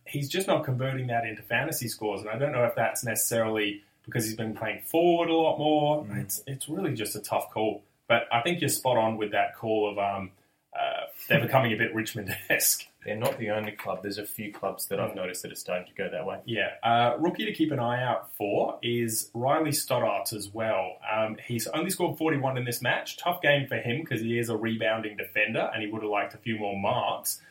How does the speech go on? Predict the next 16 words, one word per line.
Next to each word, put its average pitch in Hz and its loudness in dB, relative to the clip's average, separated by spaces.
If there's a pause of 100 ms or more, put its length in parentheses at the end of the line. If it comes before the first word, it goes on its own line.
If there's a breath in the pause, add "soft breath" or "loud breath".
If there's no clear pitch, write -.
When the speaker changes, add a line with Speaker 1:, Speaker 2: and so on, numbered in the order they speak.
(400 loud breath)
Speaker 1:
But 131 2
he's 131 -4 (180)
a 117 2 (140)
good 180 6
young 139 2
player, 117 0
and 120 -4
the 113 -2
Swans 160 0
do 151 2
have 127 2
a 107 -2
history - 0
of - 2 (360 loud breath)
promoting 127 2
youth 117 0